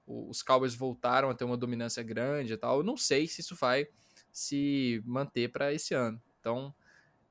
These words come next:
a, pelo menos a, a vitória da divisão eu acho que tá muito, muito acirrada esse ano. E falando um pouquinho agora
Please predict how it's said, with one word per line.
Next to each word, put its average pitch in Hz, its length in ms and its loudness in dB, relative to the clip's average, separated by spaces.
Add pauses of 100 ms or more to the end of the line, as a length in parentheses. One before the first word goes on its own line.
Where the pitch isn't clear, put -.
a, 135 180 8
pelo - 320 2
menos 170 220 2
a, 170 200 4
a 147 40 6
vitória 156 540 6
da 180 100 2
divisão 156 480 2
eu 131 140 4
acho 131 220 4
que - 120 -14
tá 135 160 2
muito, 135 560 -2
muito 151 580 -4 (100)
acirrada 123 600 0
esse 127 260 -4
ano. 123 220 -6 (800)
E 143 60 -10
falando 240 420 8
um 320 60 0
pouquinho 196 520 2
agora 123 560 6